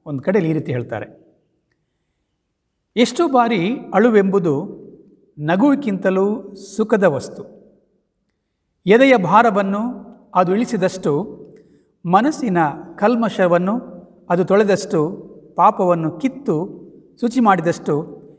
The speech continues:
ಯಾವ ತೀರ್ಥ ಪ್ರಸಾದಗಳೂ ಮಾಡಲಾರವು." ಹಾಗಾಗಿ ನಗುವಿಗಿಂತ ಅಳುವೇ ಬಹಳ ಮುಖ್ಯ ಎಂಬುದು ಅವರ ಮಾತಿನ ಒಟ್ಟು ತಾತ್ಪರ್ಯ. ಸರದೇರೆ, ಕಾರಂತ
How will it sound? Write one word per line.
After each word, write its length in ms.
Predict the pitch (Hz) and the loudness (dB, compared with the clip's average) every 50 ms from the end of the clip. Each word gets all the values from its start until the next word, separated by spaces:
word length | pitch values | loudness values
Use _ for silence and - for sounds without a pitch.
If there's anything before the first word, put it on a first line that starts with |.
| _ _ _ | _ _ _
ಯಾವ 500 | 156 147 156 165 180 196 214 220 214 214 214 214 202 - - - - | -2 2 4 6 6 6 6 4 2 0 -2 -4 -6 -10 -14 -10 -6
ತೀರ್ಥ 340 | 185 196 214 202 208 - 196 | -2 -2 -2 -2 -4 -8 -8
ಪ್ರಸಾದಗಳೂ 680 | 196 196 165 - 185 180 170 175 165 175 190 254 262 | -8 -8 -6 -4 -4 -2 -2 -2 -2 0 0 2 2
ಮಾಡಲಾರವು." 680 | 202 175 165 160 160 151 147 139 135 135 135 135 - - - - - - _ _ _ _ _ _ _ _ _ _ _ _ _ | 4 4 4 4 2 0 0 0 -2 -4 -6 -8 -10 -14 -14 -18 -20 -20 _ _ _ _ _ _ _ _ _ _ _ _ _
ಹಾಗಾಗಿ 520 | _ 165 156 202 254 226 214 175 175 220 233 - - - - - - - _ _ _ _ _ _ _ 160 | _ 0 2 2 4 4 2 0 -2 -2 -6 -10 -16 -18 -20 -20 -20 -20 _ _ _ _ _ _ _ -4
ನಗುವಿಗಿಂತ 760 | 156 156 165 175 208 226 233 233 220 - 247 247 247 240 254 254 240 220 - | 0 0 2 2 2 0 0 -2 -2 -2 -2 -2 -2 -2 -2 -4 -6 -6 -4
ಅಳುವೇ 400 | 190 175 185 196 208 214 220 220 | -2 0 0 2 2 2 2 0
ಬಹಳ 280 | 214 170 165 160 175 175 | -2 -2 -2 -2 -2 -2
ಮುಖ್ಯ 460 | 160 156 170 160 160 - 196 160 151 | -2 -2 -4 -6 -6 -4 -4 -2 -2
ಎಂಬುದು 640 | 147 151 165 196 - 165 151 147 - - - - - | -2 -4 -4 -6 -6 -6 -6 -8 -12 -16 -20 -14 -8
ಅವರ 180 | 139 139 139 147 135 127 127 131 - - - 135 | -8 -6 -4 -4 -4 -4 -6 -10 -16 -18 -12 -10
ಮಾತಿನ 320 | 135 131 127 - 143 139 123 113 - - | -10 -10 -10 -10 -10 -10 -10 -10 -6 -6
ಒಟ್ಟು 460 | 202 208 202 226 160 131 - - - | -6 -6 -4 -4 -6 -6 -6 -10 -10
ತಾತ್ಪರ್ಯ. 440 | - - 120 - - 113 110 104 107 - _ _ _ _ _ _ _ _ _ _ _ _ _ _ _ _ _ _ _ _ _ _ _ _ _ _ _ _ _ _ _ | -10 -10 -10 -8 -10 -12 -10 -10 -12 -14 _ _ _ _ _ _ _ _ _ _ _ _ _ _ _ _ _ _ _ _ _ _ _ _ _ _ _ _ _ _ _
ಸರದೇರೆ, 520 | - - 240 220 196 156 143 135 127 120 - - - - - - - _ _ _ _ _ _ _ _ _ _ _ _ _ _ _ _ _ _ _ _ _ _ _ _ _ _ _ _ _ _ _ _ _ _ _ _ _ _ _ _ _ _ _ _ _ _ _ _ _ _ _ _ _ _ | -2 0 4 4 4 4 2 0 -2 -4 -8 -12 -16 -20 -20 -20 -20 _ _ _ _ _ _ _ _ _ _ _ _ _ _ _ _ _ _ _ _ _ _ _ _ _ _ _ _ _ _ _ _ _ _ _ _ _ _ _ _ _ _ _ _ _ _ _ _ _ _ _ _ _ _
ಕಾರಂತ 400 | - 202 220 233 240 233 - | 2 4 4 4 2 2 2